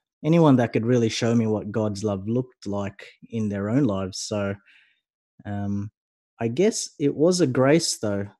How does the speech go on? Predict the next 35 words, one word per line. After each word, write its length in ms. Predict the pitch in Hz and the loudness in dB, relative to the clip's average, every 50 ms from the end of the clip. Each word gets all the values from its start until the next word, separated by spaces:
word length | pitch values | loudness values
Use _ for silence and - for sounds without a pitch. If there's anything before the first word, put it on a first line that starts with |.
| - | -4
that 200 | 120 113 104 - _ _ _ _ - | -4 -4 -4 -6 _ _ _ _ -4
I 100 | 120 120 | -2 -2
was 300 | 117 113 - - - - - | 0 -2 -2 -6 -6 -8 -10
still 340 | - - - - 160 170 175 | -12 -8 -2 0 0 2 2
managed 420 | 160 147 135 131 123 113 - - | 2 4 4 4 2 0 -2 -6
to 40 | 127 | -6
get 260 | 110 113 117 - - | -4 -4 -4 -6 -6
myself 460 | - 123 120 113 - - 120 110 - - | -4 -4 -4 -2 -2 -2 -4 -4 -4 -4
up 180 | 113 - - | -6 -6 -8
for 160 | - - 113 | -8 -6 -4
mass 540 | 107 110 113 110 120 - - - - - - _ _ _ _ _ _ _ - - | -2 0 0 -2 -2 -4 -4 -6 -6 -6 -10 _ _ _ _ _ _ _ -8 -6
every 280 | 107 101 95 101 95 | -6 -4 -4 -4 -6
Sunday, 580 | - - 120 117 117 110 101 95 90 101 107 - _ _ - | -4 -4 -2 0 0 0 0 -2 -4 -6 -10 -12 _ _ -10
um, 220 | 101 95 95 104 - | -8 -8 -6 -6 -6
even 240 | - 123 120 120 110 | -4 -4 -2 -2 -2
though 100 | 95 92 | -2 -2
it 40 | 98 | -4
was 160 | 98 98 101 | -6 -6 -6
mostly 580 | 101 104 101 - - 92 92 98 98 98 95 - _ _ _ _ _ _ _ _ _ _ _ - | -6 -6 -6 -6 -6 -8 -8 -8 -8 -8 -10 -12 _ _ _ _ _ _ _ _ _ _ _ -16
because 260 | - - 117 98 104 | -12 -8 -8 -6 -4
of 60 | 104 | -4
my 100 | 101 98 | -4 -4
parents, 600 | 98 - 113 104 104 104 101 - - - - - _ _ _ _ _ _ _ - | -6 -6 -6 -6 -4 -4 -6 -6 -8 -12 -12 -14 _ _ _ _ _ _ _ -8
um, 420 | 110 101 101 101 101 98 104 117 - _ _ | -6 -4 -2 -2 -2 -2 -4 -6 -10 _ _
forcing 400 | - 135 151 160 160 - 139 117 | 2 4 4 4 4 4 2 4
me 80 | 110 | 4
to 120 | 104 104 95 | 2 2 0
go. 340 | 87 98 92 92 101 156 - - _ _ _ _ _ _ _ _ _ _ - | -2 -2 -2 -2 -2 -4 -4 -8 _ _ _ _ _ _ _ _ _ _ -4
And 320 | 110 110 113 113 113 - - | -2 0 0 0 -2 -2 -4
I'm 160 | 131 127 123 | -2 0 2
glad 240 | 135 151 165 170 151 | 4 4 4 4 4
they 140 | 123 110 98 | 2 0 0
did 320 | 95 107 104 110 131 131 | 0 0 -2 -2 -2 -2
because, 640 | 117 107 - - 120 110 107 107 - - - - - _ _ _ _ _ _ _ _ _ _ _ - | -4 -4 -4 -2 -2 -2 -2 -2 -4 -8 -10 -12 -16 _ _ _ _ _ _ _ _ _ _ _ -8
um, 360 | 107 107 107 107 104 - - | -4 -2 -2 -2 -2 -4 -8